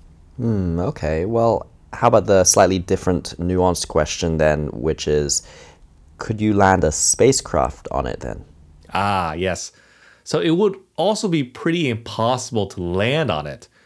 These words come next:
Speaker 2: Again, think of that, uh, that candle analogy. You'd kind of sink into it until you just couldn't go any further. Jupiter also has a rocky core, but like we just said,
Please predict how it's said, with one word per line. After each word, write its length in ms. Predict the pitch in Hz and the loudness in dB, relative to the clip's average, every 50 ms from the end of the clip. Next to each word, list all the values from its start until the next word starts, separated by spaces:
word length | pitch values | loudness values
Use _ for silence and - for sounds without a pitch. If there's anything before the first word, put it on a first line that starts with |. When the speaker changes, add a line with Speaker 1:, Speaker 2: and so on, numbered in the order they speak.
| _ _ _ _ _ _ - | _ _ _ _ _ _ -4
Speaker 2:
Again, 380 | 110 104 120 139 139 123 107 98 | -2 0 2 2 0 0 -2 -2
think 180 | - 143 135 | -4 -4 -2
of 80 | 135 123 | -2 0
that, 240 | 127 123 120 120 113 | 0 0 0 0 0
uh, 320 | 110 107 104 101 101 101 | 0 0 0 0 0 0
that 160 | 101 107 104 | -2 -2 -4
candle 380 | - - 143 139 156 165 147 110 | -4 -4 -2 -2 0 0 0 -2
analogy. 540 | 92 87 82 80 82 78 - 80 71 62 _ _ _ _ _ _ _ _ | -2 -2 -2 -4 -4 -6 -6 -10 -12 -12 _ _ _ _ _ _ _ _
You'd 240 | - 113 113 110 113 | -4 -4 -2 -2 -4
kind 180 | - - 226 233 | -4 -4 -2 -2
of 120 | 139 107 | -2 -4
sink 480 | - - - - - 175 208 294 - - | -6 -8 -8 -6 -4 -4 -4 -4 -4 -6
into 300 | - 98 87 - 92 90 | -6 -6 -4 -4 -4 -2
it 140 | 87 90 - - | -2 -4 -4 -4
until 300 | 117 113 113 139 151 151 | -4 -4 -2 -2 -2 -2
you 120 | 143 127 | -2 -2
just 240 | 123 127 123 - - | -4 -4 -6 -6 -8
couldn't 280 | - - 143 139 117 | -6 -4 -4 -2 -2
go 240 | 104 - 110 113 123 | -2 0 0 0 0
any 120 | 123 113 98 | 0 -2 -4
further. 600 | - - - - 123 170 135 104 80 73 - _ _ _ _ _ _ _ _ _ _ _ _ _ _ _ | -6 -8 -8 -6 -4 -2 -2 -2 -4 -4 -8 _ _ _ _ _ _ _ _ _ _ _ _ _ _ _
Jupiter 440 | - - 190 185 - 180 165 151 - - | -4 -4 -4 -2 0 0 0 0 0 0
also 300 | - 165 190 - 180 135 | -2 -2 -2 -2 -2 -2
has 300 | 117 127 131 143 135 123 | -2 -2 -2 0 0 0
a 180 | 107 101 98 | 0 0 0
rocky 520 | 98 101 104 107 120 - - 117 104 98 92 | 0 0 0 0 -2 -2 -4 -4 -2 -2 -4
core, 720 | - - - 214 233 196 120 92 - - 87 104 - _ _ _ _ _ _ - | -6 -4 -2 0 2 2 2 2 0 0 -2 -4 -8 _ _ _ _ _ _ -2
but 300 | 131 120 117 113 113 117 | 0 0 2 0 0 -2
like 120 | 135 147 | -2 -2
we 80 | 151 156 | -2 -2
just 240 | 135 139 123 - - | -2 -2 -4 -4 -2
said, 400 | - 226 226 196 127 113 110 | -2 -2 0 0 -2 -4 -6